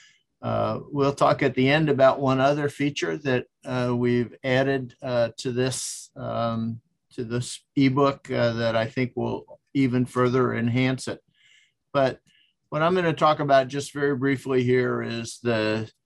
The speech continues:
s-, last section in the book, but one might argue, um,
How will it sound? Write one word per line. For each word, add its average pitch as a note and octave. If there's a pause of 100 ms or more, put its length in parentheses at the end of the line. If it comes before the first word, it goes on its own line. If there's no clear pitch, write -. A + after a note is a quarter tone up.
(360)
s-, -
last C#3
section C#3
in B2+
the B2
book, C3+ (120)
but - (340)
one B2+
might A#2
argue, A#2+
um, A2